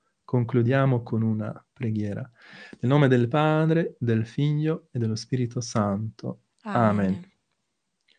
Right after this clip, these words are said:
Speaker 1: Ave, o Maria, piena di grazia,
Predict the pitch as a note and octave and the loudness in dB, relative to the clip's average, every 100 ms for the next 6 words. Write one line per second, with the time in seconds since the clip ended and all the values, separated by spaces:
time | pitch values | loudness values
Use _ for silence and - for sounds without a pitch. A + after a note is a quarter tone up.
0 | _ _ _ _ _ _ _ - C3 C#3 | _ _ _ _ _ _ _ 2 8 8
1 | C3+ C3+ B2+ - C3+ B2+ B2 C#3+ D3 C#3+ | 8 6 4 2 2 4 4 4 4 4
2 | C3+ - D3 C3+ B2 B2+ B2 A#2+ A#2+ - | 2 2 2 2 2 4 2 2 -6 -10
3 | A2+ | -10